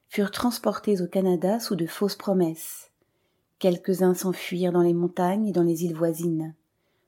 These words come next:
Poursuivis par des agents de police, ils en vinrent aux mains avec eux et finirent par leur échapper. Fin de la note de bas de page. Donc,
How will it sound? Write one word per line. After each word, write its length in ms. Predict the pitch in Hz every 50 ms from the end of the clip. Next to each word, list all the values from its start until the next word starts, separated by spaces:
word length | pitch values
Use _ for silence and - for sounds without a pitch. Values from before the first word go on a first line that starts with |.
| _ _ -
Poursuivis 600 | - - - - - - 196 180 160 175 196 220
par 220 | - - 196 180
des 200 | 160 175 170 165
agents 160 | 180 175 214 214
de 80 | 196
police, 640 | 180 - 180 165 156 180 220 - - - - - _ _ _ _ _ _ _ _ -
ils 220 | - 202 185 190
en 80 | 208 202
vinrent 280 | 190 214 220 - - - 208
aux 60 | 196
mains 320 | 190 180 180 170 190 196 -
avec 400 | - 202 190 185 180 - - -
eux 140 | 170 185 226 _ _ _ _ _ _ _ _ _ -
et 80 | 226 220
finirent 400 | - - 202 190 185 196 190 -
par 140 | 202 180
leur 140 | 170 170 165
échapper. 500 | 180 180 - 180 175 - - 160 151 156 - _ _ _ _ _ _ _ _ _ _ _ _ _ _ _ _
Fin 320 | - - - 185 196 - -
de 100 | 185 180
la 100 | 160 165
note 200 | 165 180 180 180
de 60 | -
bas 140 | 175 - -
de 60 | - _ _
page. 540 | - 160 156 151 156 156 160 160 - - _ _ _ _ _ _ _ _ _ _ _ _ _ _ _ _ _ _ _ _ _ _ _ _ _ _ _ _
Donc, 400 | - 175 185 185 180 180 - -